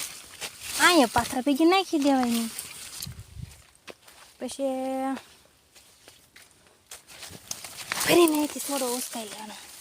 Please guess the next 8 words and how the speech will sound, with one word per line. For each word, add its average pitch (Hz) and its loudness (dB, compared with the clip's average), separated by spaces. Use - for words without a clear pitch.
પણ 247 -6
અહીંયા 254 0
છે 294 -4
ને 277 0
દાંતળી 254 0
હારે 254 0
રાખવી 269 -2
પડે. 226 -8